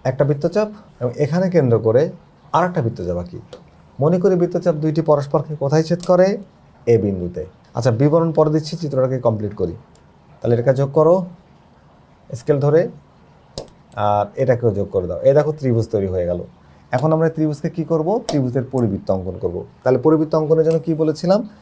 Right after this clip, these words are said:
যে এর যে কোনো দুইটা বাহুকে তুমি সমদ্বিখণ্ডিত করবা। অর্ধেকের বেশি পরিমাণ ব্যাসার্ধ নাও, নিয়ে এদিকে একটা বৃত্তচাপ আঁকো,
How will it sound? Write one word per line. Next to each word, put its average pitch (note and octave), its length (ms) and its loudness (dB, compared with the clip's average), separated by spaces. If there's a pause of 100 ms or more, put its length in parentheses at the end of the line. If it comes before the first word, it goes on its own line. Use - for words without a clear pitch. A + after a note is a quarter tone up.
(220)
যে C3 100 2
এর D#3+ 240 2
যে C#3 200 0
কোনো E3+ 200 0
দুইটা D#3 240 0
বাহুকে D3+ 320 0
তুমি E3 180 -2
সমদ্বিখণ্ডিত B2+ 680 -2
করবা। F2 320 -4 (440)
অর্ধেকের B2+ 400 2
বেশি B2 240 -2
পরিমাণ C3 320 -2
ব্যাসার্ধ A2+ 380 0
নাও, C#3+ 300 2 (300)
নিয়ে A2+ 560 2 (420)
এদিকে A#2+ 200 0
একটা C#3 160 -4
বৃত্তচাপ C#3 380 -2
আঁকো, E3+ 340 -2